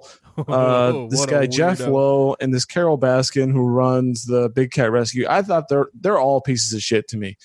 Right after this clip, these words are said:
Speaker 1: Yeah.
Speaker 2: All of 'em.
Speaker 1: Hundred
Speaker 2: Every single one of these people is just a piece of garbage. And I don't care where they, where they stand on, uh, you know, the, the cat issue, whether, whether we, they should be bred or not. You know, like, I'm,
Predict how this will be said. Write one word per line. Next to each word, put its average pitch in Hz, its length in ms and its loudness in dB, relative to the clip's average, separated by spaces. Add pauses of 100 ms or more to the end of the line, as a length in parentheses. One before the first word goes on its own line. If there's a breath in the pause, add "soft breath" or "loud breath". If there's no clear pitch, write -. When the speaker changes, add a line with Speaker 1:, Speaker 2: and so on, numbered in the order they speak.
(120)
Speaker 1:
Yeah. 156 180 -4
Speaker 2:
All 180 220 2
of 120 100 -2
'em. 104 180 -8 (140)
Speaker 1:
Hundred 175 180 -4
Speaker 2:
Every 208 220 0
single 180 260 2
one 151 140 4
of 143 60 2
these 131 160 0
people 117 380 0
is 117 200 -4
just 127 220 -2
a 113 80 -4
piece 117 240 -4
of 104 100 -10
garbage. 104 420 -2
And 127 160 0
I 131 60 2
don't 147 180 0
care 123 140 0
where 123 180 2
they, 123 220 0 (320 loud breath)
where 160 140 0
they 156 160 0
stand 135 480 0
on, 113 320 0
uh, 110 340 -2
you 120 60 -8
know, 110 80 -4
the, 110 180 -6
the 110 80 -12
cat 120 340 -4
issue, 117 360 -2
whether, 113 200 0
whether 113 440 -4
we, 113 220 -6
they 123 80 2
should 117 180 -2
be 117 80 -4
bred 120 420 2
or 107 140 -16
not. 104 260 -6
You 123 140 -2
know, 127 140 2 (340 loud breath)
like, - 100 -12 (160)
I'm, 185 100 -4